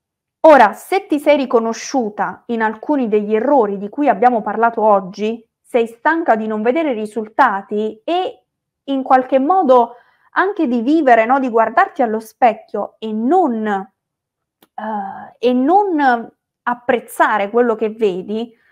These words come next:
io ti invito vivamente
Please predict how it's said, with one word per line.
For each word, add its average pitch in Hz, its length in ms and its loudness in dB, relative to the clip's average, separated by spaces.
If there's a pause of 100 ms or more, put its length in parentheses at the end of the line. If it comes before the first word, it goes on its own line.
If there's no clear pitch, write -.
(400)
io 370 260 2
ti 269 140 -4
invito 202 840 -4
vivamente 214 1120 -4